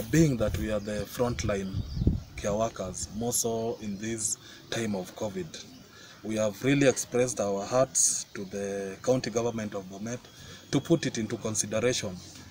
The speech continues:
that despite the fact we are going to suspend this strike, that the issue of medical cover to be looked on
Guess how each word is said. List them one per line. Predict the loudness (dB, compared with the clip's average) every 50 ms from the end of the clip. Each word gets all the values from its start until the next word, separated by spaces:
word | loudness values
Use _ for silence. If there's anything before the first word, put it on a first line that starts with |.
| -20 -20 -10 -4
that | -2 0 0 2 2 0 0 0 -8 -4 -2
despite | -2 0 2 4 4 4 4
the | 2 0
fact | 2 2 0 2 2
we | -2 0
are |
going | 2 2 2 2
to | 0 0
suspend | -2 -2 -2 -2 0 2 2 2 2
this | -2 -2 0 0
strike, | -2 -2 -4 -4 -6 -8 -10 -12 -12 -12 -12 -12 -14 -16 -16 -16 -16 -16 -16 -10 -6
that | -6 -6 -6 -4
the | -6 -6 -2 2
issue | 2 4 4 4 2 0 0 2
of | 0 0 2 0
medical | 0 0 0 -2 -2 0 -2 -2
cover | -2 -2 -4 -4 -2 -2 -6 -6
to | -6 -8
be | -6 -6 -4
looked | -2 0 0 0 0 0 -4 -10
on | -10 -10